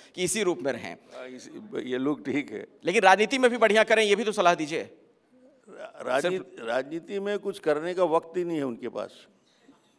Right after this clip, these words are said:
Speaker 2: इतनी रफ्तार से चल रहे हैं कि किसी को
Speaker 1: हाँ।
Speaker 2: सोचने समझने का अवसर ही नहीं है,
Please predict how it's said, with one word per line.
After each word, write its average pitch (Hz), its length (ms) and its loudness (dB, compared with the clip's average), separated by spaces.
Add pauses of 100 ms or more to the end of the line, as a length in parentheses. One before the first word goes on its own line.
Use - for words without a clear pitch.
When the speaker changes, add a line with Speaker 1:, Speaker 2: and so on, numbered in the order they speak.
Speaker 2:
इतनी 127 280 -2
रफ्तार 147 400 2
से 156 120 -4
चल 151 220 2
रहे 143 220 0
हैं 151 140 -4
कि 156 140 -14
किसी 131 280 -8
को 135 60 -4
Speaker 1:
हाँ। 143 180 -2
Speaker 2:
सोचने 139 440 -4
समझने 139 400 0
का 143 120 0
अवसर 127 380 0
ही 143 100 -2
नहीं 135 160 -4
है, - 320 -18